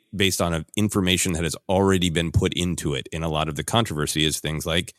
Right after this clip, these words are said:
well, for some of the visual art A I that people have been experiment-, experimenting with, it's pulling copyrighted works that it doesn't actually have the right to. So there's that version of A I. And then there's what's been,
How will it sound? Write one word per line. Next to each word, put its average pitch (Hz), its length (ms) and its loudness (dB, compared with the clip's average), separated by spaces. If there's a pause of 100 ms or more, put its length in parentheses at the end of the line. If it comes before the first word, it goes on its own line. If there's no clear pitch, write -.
(640)
well, 90 240 4
for 92 140 0
some 101 140 2
of 98 60 4
the 92 60 6
visual 117 360 4
art 78 300 0 (300)
A 90 180 6
I 76 440 4
that 87 140 0
people 82 160 -2
have 73 80 -2
been 82 100 -2
experiment-, 104 460 0 (280)
experimenting 110 540 2
with, 101 260 4 (880)
it's 113 160 2
pulling 127 540 4
copyrighted 113 800 2
works - 420 -4
that 85 320 0
it - 180 -4
doesn't 104 280 -2
actually 110 400 -2
have 117 220 0
the 92 80 0
right 131 200 2
to. - 140 -6 (800)
So 95 420 4 (140)
there's 110 240 4
that 156 200 6
version 113 280 4
of 82 80 2
A 76 140 4
I. 67 320 0 (160)
And 107 140 8
then 135 120 8
there's 117 260 6
what's 95 460 0
been, 87 500 -2